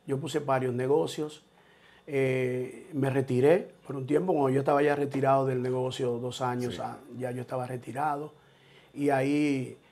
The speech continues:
Speaker 1: eh, la persona le rentaba los negocios, pescadería, eh,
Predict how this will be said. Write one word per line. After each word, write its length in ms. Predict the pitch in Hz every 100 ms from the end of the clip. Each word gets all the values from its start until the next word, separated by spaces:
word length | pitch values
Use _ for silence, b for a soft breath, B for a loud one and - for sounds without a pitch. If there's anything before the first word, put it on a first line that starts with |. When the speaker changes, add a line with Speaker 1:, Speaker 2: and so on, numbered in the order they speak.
| b b b -
Speaker 1:
eh, 340 | 135 135 131
la 100 | 131
persona 500 | 131 127 139 143 139
le 140 | 135 135
rentaba 380 | 131 123 135 143
los 140 | 135
negocios, 580 | 135 135 165 180 151 127
pescadería, 1000 | 131 123 127 135 165 175 170 160 143 135
eh, 200 | 135 123